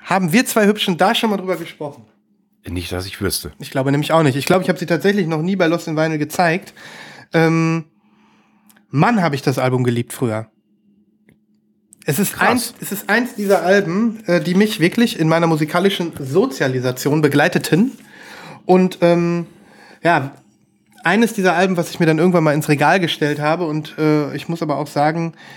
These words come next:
Speaker 1: ich habe es nicht wieder bis zum Erbrechen gehört. Die Zeit war vorbei. Aber ich bin trotzdem einfach nur froh, ähm,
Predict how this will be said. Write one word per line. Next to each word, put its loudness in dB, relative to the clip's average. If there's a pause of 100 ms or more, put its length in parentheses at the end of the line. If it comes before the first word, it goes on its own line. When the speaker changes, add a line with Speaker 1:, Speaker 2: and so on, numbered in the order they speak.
(140)
Speaker 1:
ich -8
habe 0
es -6
nicht -4 (1120)
wieder 4
bis 0
zum 2
Erbrechen 2
gehört. 4
Die -6
Zeit 0
war 2
vorbei. 2 (760)
Aber 2
ich -6
bin -2
trotzdem -2
einfach 0
nur 2
froh, 0 (920)
ähm, 2